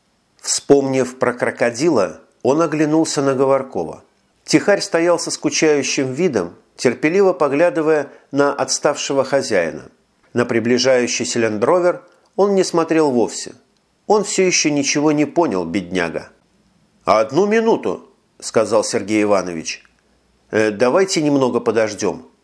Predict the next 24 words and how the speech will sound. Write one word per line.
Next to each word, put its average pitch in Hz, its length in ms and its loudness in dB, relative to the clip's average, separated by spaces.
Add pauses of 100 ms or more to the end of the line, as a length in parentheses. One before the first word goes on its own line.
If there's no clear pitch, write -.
(120)
По-моему, 135 600 2
этот 131 320 -2
самый 135 360 -2
тот 127 300 -6
человек, 139 600 0 (240)
о 117 120 -2
котором 120 400 0
мы 117 80 -2
с - 100 -6
вами 110 240 0
говорили». 98 580 0 (720)
Говорков 123 560 2
суетливо 151 540 2
обернулся, 139 880 -2 (320)
сверкнув 131 640 0
линзами 135 420 0
очков. - 680 -4 (420)
Land 107 240 0
Rover 139 380 2
уже 127 240 -2
был 123 220 -2
тут - 240 -4
как 135 220 -2
тут. - 280 -4